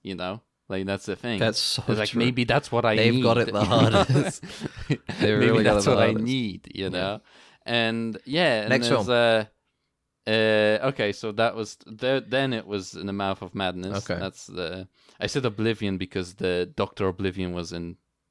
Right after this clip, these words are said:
Speaker 1: Videodrome. That's why.
Speaker 2: What's
Speaker 1: and that was
Speaker 2: number
Speaker 1: in my
Speaker 2: five?
Speaker 1: head.
Speaker 2: What's number five?
Speaker 1: Number five was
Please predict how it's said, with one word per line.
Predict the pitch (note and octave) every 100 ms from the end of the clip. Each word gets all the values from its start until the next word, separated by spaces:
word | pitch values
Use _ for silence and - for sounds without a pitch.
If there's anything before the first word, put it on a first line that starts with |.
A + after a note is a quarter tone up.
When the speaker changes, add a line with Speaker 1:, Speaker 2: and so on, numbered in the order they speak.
| _ _ _ _ _ -
Speaker 1:
Videodrome. | G#2 F#2+ F#2 F2+ F2 E2+ -
That's | F#2 -
why. | -
Speaker 2:
What's | G#2 F#2+ F2
Speaker 1:
and | A2
that |
was | G#2+
Speaker 2:
number | G2+
Speaker 1:
in | F2
my |
Speaker 2:
five? | E2+
Speaker 1:
head. | G2 E2+
Speaker 2:
What's | F2+ -
number | F#2+ -
five? | - - - -
Speaker 1:
Number | G#2 A2 G#2+
five | - - A#2+ A#2 A2+ G#2+ G#2 G2 F#2+ - - _ _ _ _ _ -
was | E3+ F3+ G2+ G2+ G2 F#2+ F#2+ F#2 -